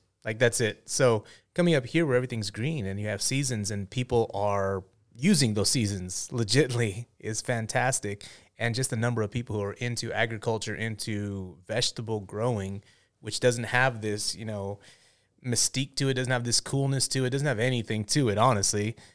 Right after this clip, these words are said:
And they're all about it. And so I'm just seeing this corridor with all these farms popping up, and the intensity and the love that they have for their vegetables, their, their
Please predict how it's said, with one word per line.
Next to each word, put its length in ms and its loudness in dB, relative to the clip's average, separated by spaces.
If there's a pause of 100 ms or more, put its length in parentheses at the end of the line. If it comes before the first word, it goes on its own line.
(140)
And 420 2 (260)
they're 120 4
all 120 4
about 220 -4
it. 100 -14 (360)
And 340 -2
so 180 2
I'm 100 0
just 140 0
seeing 140 0
this 120 0
corridor 340 4
with 140 2
all 380 0
these 200 -4
farms 340 -2
popping 380 0
up, 340 0
and 440 -6 (520)
the 140 -2
intensity 560 0
and 80 -2
the 60 0
love 260 0
that 100 -12
they 80 -10
have 280 -2
for 100 -8
their 140 -2
vegetables, 680 -4
their, 380 -6
their 340 -6